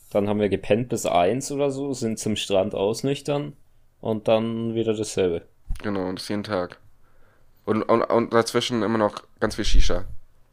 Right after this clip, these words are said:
Speaker 1: Ja,
Speaker 2: Auch
Speaker 1: und
Speaker 2: wie wir diesen
Speaker 1: zweimal
Speaker 2: einen Tabak
Speaker 1: und
Speaker 2: in
Speaker 1: zweimal
Speaker 2: zwei Tagen
Speaker 1: nackt war.
Speaker 2: Und zweimal nackt waren, stimmt.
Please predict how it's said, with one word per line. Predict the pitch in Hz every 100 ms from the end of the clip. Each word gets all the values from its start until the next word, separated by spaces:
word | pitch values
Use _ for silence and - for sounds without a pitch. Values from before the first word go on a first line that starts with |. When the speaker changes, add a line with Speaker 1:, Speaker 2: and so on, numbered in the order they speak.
| - - 117
Speaker 1:
Ja, | 110 107
Speaker 2:
Auch | 107
Speaker 1:
und | 104
Speaker 2:
wie | 107
wir |
diesen | 107 107
Speaker 1:
zweimal | 101 104
Speaker 2:
einen |
Tabak | 101 110 113 120
Speaker 1:
und | 110
Speaker 2:
in | 98 95 -
Speaker 1:
zweimal | - 131 123
Speaker 2:
zwei | 113
Tagen | 107
Speaker 1:
nackt | 104 -
war. | 107 101 107 - - - - -
Speaker 2:
Und | 120 -
zweimal | 117 113
nackt | 113 113 -
waren, | 95 95
stimmt. | - 95 92